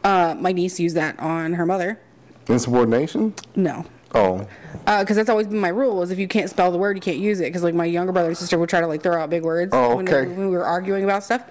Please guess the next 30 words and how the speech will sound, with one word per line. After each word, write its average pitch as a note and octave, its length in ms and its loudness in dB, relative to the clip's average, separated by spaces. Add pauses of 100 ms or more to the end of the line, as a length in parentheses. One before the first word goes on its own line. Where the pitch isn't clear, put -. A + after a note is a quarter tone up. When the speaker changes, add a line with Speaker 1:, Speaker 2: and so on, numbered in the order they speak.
(120)
Speaker 2:
Yeah. G2 240 0 (140)
Speaker 1:
You F#3+ 80 4
know, G3 40 4
they A3+ 100 4
would G3 80 0
just F#3 120 -2
be, F#3 60 2
like, D3+ 200 0
throwing G#3 240 4
big E3+ 120 0
words D#3+ 220 -2
out D#3 120 -4
there. D#3+ 140 -2
I'm E3+ 80 -2
like, F3 180 -2
"Bitch, G3+ 240 -6 (920)
spell - 220 0
it." - 160 -8
Speaker 2:
Mm-hmm. D3+ 340 2 (240)
Speaker 1:
'Cause F3+ 120 2
if F#3 60 4
you G#3 60 0
can't B3 160 2
spell C4+ 260 2
it, A3 180 -4 (260)
you F3+ 100 2
can't F3+ 180 0
use D3+ 200 -2
it. - 180 -12
Speaker 2:
Yeah. G#2+ 240 2